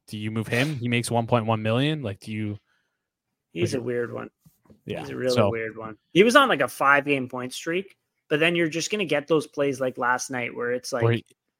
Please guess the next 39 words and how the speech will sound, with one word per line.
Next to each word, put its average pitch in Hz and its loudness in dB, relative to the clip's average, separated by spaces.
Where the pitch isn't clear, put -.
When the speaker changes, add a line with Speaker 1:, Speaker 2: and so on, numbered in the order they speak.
Speaker 1:
Mm-hmm. 110 -8
Speaker 2:
dying 147 8
minutes 143 0
of 143 -4
the 135 0
game, 131 0
you 120 -6
just 123 -8
tape 123 -8
to 117 -14
tape 113 -10
to, 110 -6
<laughs> - -
to - -4
Jimmy 123 -4
V 117 -6
C. 123 -6
Speaker 1:
So, 156 8
Speaker 2:
Like 143 2
Speaker 1:
so 180 10
if 175 8
you 196 8
assume 214 4
Speaker 2:
I 175 2
Speaker 1:
he's 160 4
out, 156 10
you 127 6
have 131 4
five 131 4
million 123 -2
dollars 110 -2
in - -20
cap - -12
space - -20
now. 117 -20
So 110 -8
it's - -10
like - -8
Speaker 2:
Yeah. - -12